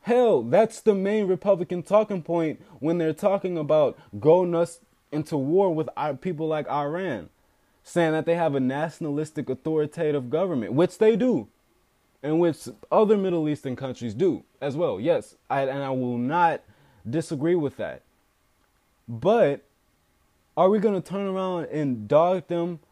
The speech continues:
for having that and then say that, "Oh, no, we should have it"? When we live in a pluralistic society, a s-, society of multiple religions, of multiple belie-, multiple beliefs?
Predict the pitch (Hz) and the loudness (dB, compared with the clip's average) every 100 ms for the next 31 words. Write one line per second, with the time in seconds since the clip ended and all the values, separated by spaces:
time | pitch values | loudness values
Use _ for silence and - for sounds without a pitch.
0 | _ _ _ 170 156 151 170 170 180 175 | _ _ _ 2 2 2 0 -2 -4 -4
1 | 165 - 143 143 156 147 - 160 156 135 | -6 -6 -4 -2 -2 -4 0 0 2 2
2 | 117 151 147 135 147 110 120 156 175 175 | 2 2 2 2 0 0 0 -2 -4 -4
3 | 185 180 - _ _ _ _ _ _ _ | -4 -4 -8 _ _ _ _ _ _ _
4 | _ 123 147 143 - 135 127 165 175 156 | _ -4 -2 -2 -6 -6 -2 0 0 -2
5 | - _ _ 98 120 156 180 170 160 - | -6 _ _ -6 -2 0 0 -2 -4 -6
6 | 175 165 160 160 165 156 143 131 147 156 | -4 -4 -4 -6 -8 -10 -10 -6 -2 -2
7 | 165 185 147 131 131 - 139 - 151 156 | -2 -4 -4 -8 -12 -12 -12 -6 -2 -2
8 | 151 123 107 117 151 160 156 156 151 160 | -2 -4 -4 -6 -6 -6 -8 -6 -6 -6
9 | 151 165 170 - 123 117 123 143 160 160 | -8 -10 -10 -8 -8 -6 -4 -6 -6 -6
10 | 165 190 185 - 120 127 151 170 175 170 | -4 -4 -6 -10 -6 -4 -4 -4 -6 -4
11 | 190 202 202 _ | -4 -4 -6 _